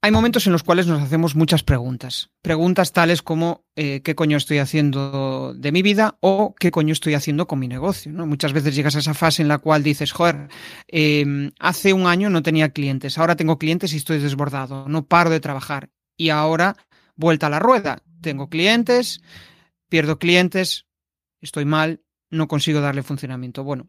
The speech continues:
hay una cuestión en, en el tema de los negocios y es el de poner foco. Y no es sencillo, o sea, no voy a ir aquí yo de experto en poner foco, porque al final yo creo que todos trabajamos para, eh, poner foco en nuestra propia vida y en nuestro propio negocio, ¿no?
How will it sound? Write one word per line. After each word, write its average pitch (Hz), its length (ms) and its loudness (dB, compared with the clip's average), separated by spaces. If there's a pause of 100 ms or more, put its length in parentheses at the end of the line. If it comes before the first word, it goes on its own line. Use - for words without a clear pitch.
(200)
hay 202 180 2
una 208 420 4
cuestión 165 680 0
en, 139 400 -6
en 143 160 -4
el 139 140 -6
tema 165 200 0
de 160 100 2
los 147 140 0
negocios 151 460 0
y 151 60 0
es 147 100 0
el 160 80 0
de 151 80 0
poner 143 300 -2
foco. - 400 -6 (240)
Y 180 100 6
no 190 100 6
es 175 80 2
sencillo, 147 360 -2
o 120 40 -14
sea, - 280 -12
no 143 100 -4
voy 151 140 0
a 147 100 2
ir 151 140 2
aquí 147 200 -2
yo 147 120 0
de 139 140 -2 (180)
experto 160 360 0
en - 20 -6
poner 151 220 2
foco, 190 340 -2 (300)
porque 139 480 -2
al 135 80 -2
final 156 240 0
yo 160 80 2
creo 160 100 2
que 151 100 0
todos 156 240 2
trabajamos 151 560 0
para, 143 340 -2 (360)
eh, 135 340 -6
poner 160 260 2
foco 165 280 0
en 151 100 4
nuestra 143 280 -2
propia 156 300 0
vida 196 220 4
y 190 40 2
en 151 100 0
nuestro 143 260 -4
propio 147 300 -4
negocio, 123 460 -8
¿no? 151 140 -8